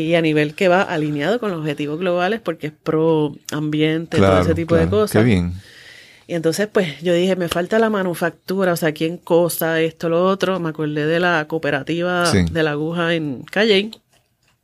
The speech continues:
Speaker 1: Y yo, "¿Estarán vivas? Déjame escribirle". Y me contestaron rápido, "Tengo este proyecto, ta, ta, ta". Me cotizaron, súper nítido. Fui para allá,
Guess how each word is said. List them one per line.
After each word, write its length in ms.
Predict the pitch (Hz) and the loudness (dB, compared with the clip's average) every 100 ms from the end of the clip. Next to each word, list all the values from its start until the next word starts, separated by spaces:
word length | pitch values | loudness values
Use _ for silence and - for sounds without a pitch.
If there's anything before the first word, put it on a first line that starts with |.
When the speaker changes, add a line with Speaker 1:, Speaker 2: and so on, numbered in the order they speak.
| _ - - - - | _ -18 -16 -18 -4
Speaker 1:
Y 80 | 185 | 0
yo, 60 | |
"¿Estarán 400 | 180 180 165 185 | 0 0 0 -2
vivas? 360 | 214 254 233 156 - - - - - - - | -2 -2 -2 -6 -14 -14 -14 -18 -20 -20 -8
Déjame 280 | 151 160 180 | -2 0 0
escribirle". 680 | - 190 208 247 220 196 185 - - | 0 0 2 2 2 0 -2 -10 -8
Y 60 | |
me 100 | 165 | -6
contestaron 580 | 151 147 151 - 156 156 | -6 -8 -8 -4 -4 -2
rápido, 640 | 202 220 220 202 202 202 - - - - | 0 0 0 0 -2 -4 -8 -20 -20 -6
"Tengo 180 | 170 175 | -2 -2
este 200 | 185 185 | 0 -2
proyecto, 560 | 170 175 226 240 240 185 | 0 2 4 2 0 -6
ta, 120 | 170 | -4
ta, 140 | 175 | -6
ta". 240 | 170 240 240 | -4 -2 -2
Me 100 | 202 | -4
cotizaron, 960 | 165 160 156 190 220 226 226 214 208 175 - | -6 -6 -6 -2 0 0 -2 -4 -6 -10 -10
súper 360 | 175 165 151 | -6 -2 -2
nítido. 480 | 156 175 185 170 147 | -2 -4 -2 0 -2
Fui 140 | 151 147 | -2 -2
para 200 | 170 175 | 0 0
allá, 400 | 175 208 240 | 2 4 2